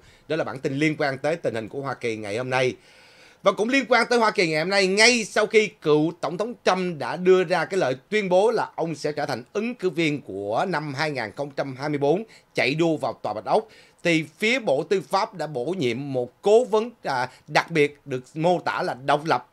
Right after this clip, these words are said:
để điều tra về cựu Tổng thống Trump. Và chính quyền Joe Biden đã chối bỏ và cho rằng ông ta không biết gì về quyết định của Bộ Tư pháp. Đây là lời phát biểu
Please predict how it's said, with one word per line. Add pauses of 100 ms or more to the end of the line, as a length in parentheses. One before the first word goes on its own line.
để
điều
tra
về
cựu
Tổng
thống
Trump. (300)
Và
chính
quyền
Joe
Biden
đã
chối
bỏ
và
cho
rằng
ông
ta (100)
không
biết
gì (300)
về
quyết
định
của
Bộ
Tư
pháp. (260)
Đây
là
lời (120)
phát
biểu